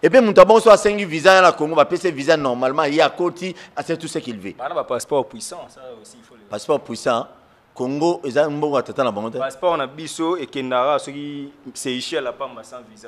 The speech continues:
Speaker 2: Nous, on se tire une demande de visa.
Speaker 1: Eh, c'est l'autre, hein, on colle les alliés.
Speaker 2: Si
Speaker 1: Il y a,
Speaker 2: vous
Speaker 1: il y a, non.
Speaker 2: Mais si vous prenez
Speaker 1: Si vous avez un numéro, on a, il y a, il y a, non, au Congo.
Speaker 2: Pourquoi, quand c'est pas politicien, des privilégiés, à Bango, tout le monde en Awawa.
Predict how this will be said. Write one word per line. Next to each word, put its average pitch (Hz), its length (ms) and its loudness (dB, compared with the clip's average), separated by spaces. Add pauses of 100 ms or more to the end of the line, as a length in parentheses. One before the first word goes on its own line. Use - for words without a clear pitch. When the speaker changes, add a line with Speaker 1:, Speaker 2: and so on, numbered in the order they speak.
Speaker 2:
Nous, 143 140 -18
on - 20 -16
se 131 140 -20
tire 135 240 -20
une 135 180 -20 (340)
demande 123 260 -20
de 110 40 -20 (100)
visa. - 320 -20
Speaker 1:
Eh, 101 160 -8
c'est 120 220 -2
l'autre, 107 320 -6
hein, 101 80 -14 (180)
on 98 60 -16
colle 95 240 -12
les 92 140 -12
alliés. 85 160 -14 (180)
Speaker 2:
Si - 120 -16
Speaker 1:
Il 131 40 -6
y 175 80 4
a, 190 60 6
Speaker 2:
vous 190 60 4
Speaker 1:
il 190 40 4
y - 20 4
a, 180 60 2
non. 131 300 -2 (200)
Speaker 2:
Mais 202 160 -10
si 214 140 -14
vous 247 160 -4
prenez 190 260 -2
Speaker 1:
Si 240 60 2
vous 226 140 6
avez 214 100 8
un - 0 -
numéro, 175 300 2
on - 20 0
a, 165 80 2
il 170 60 4
y - 20 2
a, 170 240 4
il - 20 6
y 156 40 4
a, 147 60 2
non, 139 140 -2
au 117 40 -4
Congo. 110 140 -8
Speaker 2:
Pourquoi, 101 200 0
quand 165 160 -4
c'est - 100 -12
pas 135 80 -6
politicien, 135 480 -8
des 165 120 -4
privilégiés, 117 640 -8
à 110 100 -4
Bango, 117 340 -8
tout 131 120 -8
le 139 40 -6
monde 170 160 -2
en 135 300 -2
Awawa. 135 420 0